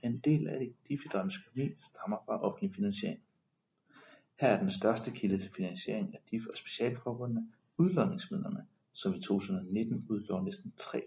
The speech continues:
hundrede millioner kroner. Udover udlodningsmidlerne fylder fondsbevillinger også en stor del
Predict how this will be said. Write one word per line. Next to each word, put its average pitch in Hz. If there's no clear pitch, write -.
hundrede 107
millioner 98
kroner. -
Udover 131
udlodningsmidlerne 110
fylder 117
fondsbevillinger 117
også -
en 113
stor 101
del 92